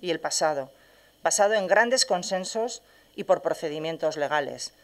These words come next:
Un autogobierno que sirva con vocación social a la ciudadanía. Creemos que hay bases suficientes para ello. Creemos que si todos colaboramos, esta puede ser una de las legislaturas más productivas de, para Euskadi.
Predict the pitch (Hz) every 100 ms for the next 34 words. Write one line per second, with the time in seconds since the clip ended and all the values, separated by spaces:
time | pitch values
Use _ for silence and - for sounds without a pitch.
0 | - _ - 220 220 202 208 240 277 269
1 | 185 - 240 254 247 190 180 170 214 214
2 | 208 180 190 185 151 - 160 151 151 151
3 | 147 151 156 151 135 - - 180 190 202
4 | 208 - _ _ - 202 208 233 185 -
5 | 156 160 - 175 170 156 151 - _ _
6 | 175 160 156 151 143 135 - - - -
7 | 170 196 220 220 202 190 247 254 - 220
8 | 190 196 226 285 285 208 202 208 202 214
9 | 214 202 185 180 165 196 180 175 226 254
10 | 247 196 214 240 - 196 180 147 180 156
11 | 143 151 - 165 143 - - 135 127